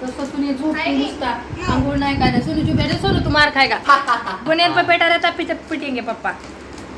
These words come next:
Speaker 1: तर तुम्हाला सांगते मी, माझ्या मावशी, आजपर्यंत मी सोलापूरवरनं आले, दोन बॅग माझ्या तशाच पॅकिंग होते, दोन बॅगा तशाच पॅकिंग.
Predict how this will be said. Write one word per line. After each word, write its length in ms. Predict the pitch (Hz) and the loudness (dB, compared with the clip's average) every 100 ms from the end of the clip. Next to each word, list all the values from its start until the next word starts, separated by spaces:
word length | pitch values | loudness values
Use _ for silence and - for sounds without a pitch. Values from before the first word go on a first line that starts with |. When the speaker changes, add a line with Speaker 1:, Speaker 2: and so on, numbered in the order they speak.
| - - - - - - | -14 -14 -14 -14 -10 -2
Speaker 1:
तर 60 | |
तुम्हाला 300 | 262 269 269 | 0 2 0
सांगते 320 | 277 320 311 285 | 2 0 0 0
मी, 280 | 277 330 415 - - - | 0 -2 -4 -10 -14 2
माझ्या 240 | 247 254 | 2 4
मावशी, 420 | 269 285 294 294 269 | 2 0 -2 -4 4
आजपर्यंत 600 | 311 359 381 - 359 339 | 6 6 4 -4 -6 -6
मी 80 | 359 | -8
सोलापूरवरनं 800 | 370 339 311 320 320 320 302 302 | -4 -2 -2 -4 -6 -4 -4 0
आले, 260 | 302 285 294 | 2 2 0
दोन 320 | 262 277 311 | -2 -2 0
बॅग 220 | 311 302 | 2 0
माझ्या 440 | 285 277 269 - 277 | 2 0 0 -4 -4
तशाच 220 | - 269 | -2 -2
पॅकिंग 600 | 269 269 277 277 240 226 | -2 -2 0 0 -2 -4
होते, 200 | 214 214 | -4 -4
दोन 540 | 208 226 254 277 277 | -2 2 4 4 2
बॅगा 280 | 262 262 254 | 2 2 2
तशाच 420 | 262 254 254 254 | 0 -2 -2 -4
पॅकिंग. 440 | - 240 214 202 | -4 -6 -6 -6